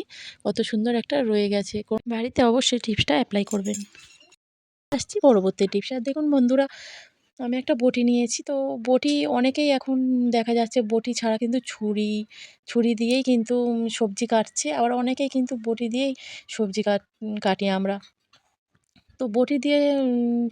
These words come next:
কাটার পরে কি হয়, উম, আমরা, উম, কিন্তু এটা সবসময় ধুয়ে রাখি না। দেখা যায় ধুয়ে রাখলে কিন্তু এটার যেহেতু লোহার, এটা কিন্তু অনেক সময় জং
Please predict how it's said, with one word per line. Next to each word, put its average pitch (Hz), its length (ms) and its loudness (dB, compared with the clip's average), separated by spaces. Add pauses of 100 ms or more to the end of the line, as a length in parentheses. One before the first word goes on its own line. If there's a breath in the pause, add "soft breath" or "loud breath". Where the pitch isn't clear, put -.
(180)
কাটার 233 340 -4
পরে 262 220 -2
কি 254 180 -8
হয়, 240 240 -2 (360 loud breath)
উম, 233 180 -4
আমরা, 226 300 0 (300)
উম, 214 260 -10
কিন্তু 240 320 -4
এটা 226 260 0 (120)
সবসময় 277 520 -4
ধুয়ে 240 380 0
রাখি 226 340 -2
না। 247 120 -4 (560 loud breath)
দেখা 233 300 -4
যায় 247 240 -2 (100)
ধুয়ে 240 340 -2
রাখলে 233 340 -2
কিন্তু 226 280 -6
এটার 226 300 -4
যেহেতু 269 400 -2
লোহার, 247 420 0 (360 loud breath)
এটা 226 160 -4
কিন্তু 240 320 -2
অনেক 214 260 -2
সময় 254 240 -2 (120)
জং 214 220 0